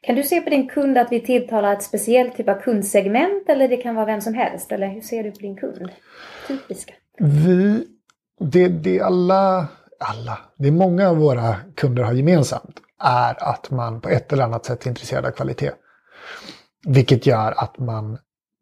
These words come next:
Speaker 2: eh, alltså det kan vara någon som är åttiofem år som sitter och äter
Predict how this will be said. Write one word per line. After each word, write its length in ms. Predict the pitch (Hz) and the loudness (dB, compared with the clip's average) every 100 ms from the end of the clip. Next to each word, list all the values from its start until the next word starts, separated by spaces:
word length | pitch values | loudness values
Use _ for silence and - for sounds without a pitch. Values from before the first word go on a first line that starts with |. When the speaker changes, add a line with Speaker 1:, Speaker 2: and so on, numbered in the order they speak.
| _ 156 | _ -4
Speaker 2:
eh, 600 | 110 104 107 104 104 92 _ _ _ _ _ _ _ _ _ _ _ _ _ _ - | -4 -4 -6 -8 -10 -12 _ _ _ _ _ _ _ _ _ _ _ _ _ _ -8
alltså 180 | 156 135 | 0 2
det 100 | 131 | 2
kan 200 | 143 139 | 2 2
vara 140 | 143 | 2
någon 200 | 135 123 | 2 0
som 220 | - 131 | -2 0
är 220 | 131 123 - _ _ _ _ _ _ _ _ _ _ _ - | 0 -2 -6 _ _ _ _ _ _ _ _ _ _ _ -2
åttiofem 520 | 127 139 - 135 127 | 0 2 2 2 2
år 180 | 143 156 | 2 2
som 140 | 160 | 2
sitter 260 | 147 127 139 | 0 2 2
och 60 | |
äter 420 | 131 - 131 127 | 2 2 0 0